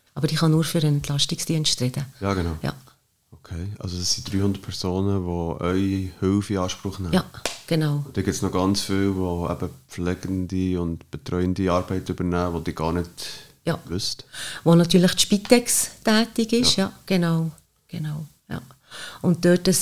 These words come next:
Speaker 1: das sind natürlich auch ein, äh, riesen, sind mehr. Das sind natürlich mehr.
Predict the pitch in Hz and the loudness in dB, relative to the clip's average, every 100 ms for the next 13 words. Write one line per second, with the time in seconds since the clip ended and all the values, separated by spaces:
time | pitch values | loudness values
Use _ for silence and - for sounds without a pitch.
0 | - 165 160 165 156 165 151 151 160 160 | 2 0 2 0 0 0 2 4 6 4
1 | - 139 156 160 156 160 170 151 - 156 | 2 2 2 2 2 2 0 -2 0 2
2 | 151 175 156 143 - _ - 147 - 160 | 4 6 4 0 -10 _ -20 -20 -20 -18
3 | - 165 160 - 165 156 | -10 -6 -4 -4 -2 -2